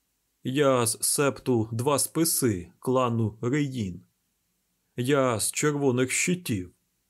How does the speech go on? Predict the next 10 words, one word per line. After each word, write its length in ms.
Запам'ятайте 920
це 240
ім'я». 400
Інктар 600
спішився 840
і 180
пішов 380
уперед, 540
знімаючи 580
шолом. 400